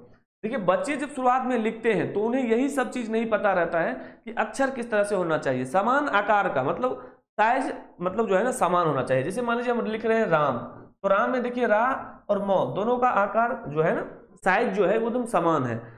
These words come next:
अब बच्चे कभी कभी क्या करते हैं कि राम ऐसे लिखते हैं, अभी ऐसे लिख देंगे तो वो अच्छा नहीं लगेगा, ठीक है। अब देखिए स्टाइल से लिखने के लिए तो बहुत कुछ लिख सकते हैं, ठीक है, तो उस तरह से नहीं करना है।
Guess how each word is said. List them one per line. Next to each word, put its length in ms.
अब 100
बच्चे 240
कभी 200
कभी 200
क्या 140
करते 260
हैं 80
कि 80
राम 280
ऐसे 280
लिखते 280
हैं, 140
अभी 200
ऐसे 320
लिख 140
देंगे 340
तो 340
वो 80
अच्छा 260
नहीं 200
लगेगा, 340
ठीक 200
है। 80
अब 100
देखिए 260
स्टाइल 320
से 100
लिखने 260
के 120
लिए 80
तो 120
बहुत 320
कुछ 120
लिख 160
सकते 280
हैं, 180
ठीक 120
है, 60
तो 40
उस 160
तरह 120
से 100
नहीं 140
करना 240
है। 240